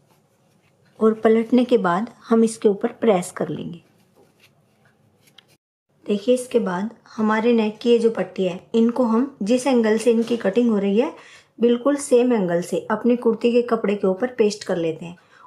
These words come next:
और आप इसको matching के कपड़े के ऊपर भी paste कर सकते हैं।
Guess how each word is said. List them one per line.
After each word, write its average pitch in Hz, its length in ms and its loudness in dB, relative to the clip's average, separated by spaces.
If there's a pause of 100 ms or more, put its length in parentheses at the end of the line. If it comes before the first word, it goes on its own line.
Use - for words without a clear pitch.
और 226 240 0
आप 226 240 0
इसको 247 280 0
matching 226 420 0
के 240 100 4
कपड़े 220 320 -2
के 220 100 -2
ऊपर 202 280 0
भी 220 120 -2
paste 208 320 -2
कर 214 140 -2
सकते 214 320 -6
हैं। 247 160 0